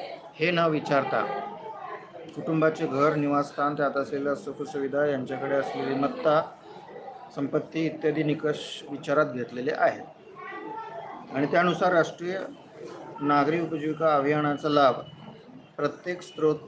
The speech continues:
स्त्रोत मर्यादित असलेल्या, जे उत्पन्न मर्यादित असलेल्या जास्तीत जास्त नागरिकांना होण्यासाठी लाभार्थ्यांची संज्ञा व्यापक करण्यात येत असून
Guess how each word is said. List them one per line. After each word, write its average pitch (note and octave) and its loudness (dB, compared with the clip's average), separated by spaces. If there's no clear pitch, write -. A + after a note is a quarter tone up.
स्त्रोत E3+ -2
मर्यादित D3+ 4
असलेल्या, C#3+ 2
जे C#3 0
उत्पन्न D3 0
मर्यादित C#3+ 4
असलेल्या B2+ -4
जास्तीत D3 0
जास्त F3+ 0
नागरिकांना D#3 6
होण्यासाठी C#3 0
लाभार्थ्यांची D3 6
संज्ञा C#3+ 0
व्यापक C#3 2
करण्यात B2+ -2
येत E3 0
असून C3 -2